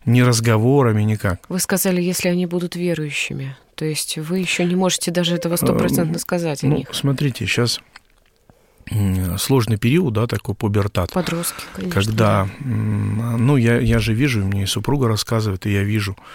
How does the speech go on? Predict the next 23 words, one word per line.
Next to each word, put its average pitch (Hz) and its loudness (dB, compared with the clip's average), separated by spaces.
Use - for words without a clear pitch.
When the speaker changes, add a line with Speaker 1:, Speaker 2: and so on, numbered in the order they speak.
Speaker 1:
э, 104 -2
как 98 -2
они 95 2
на 98 0
службе, 139 2
что 107 -2
им 101 0
нужно 98 -2
присесть, 143 0
там, 110 -4
куда-то 107 -4
уйти, 110 0
выйти, 123 0
подышать 107 -2
во-, 139 0
ну, 160 2
то - -4
есть - 0
они 127 4
не 131 4
могут 110 2
долго 107 0
находиться. 117 -2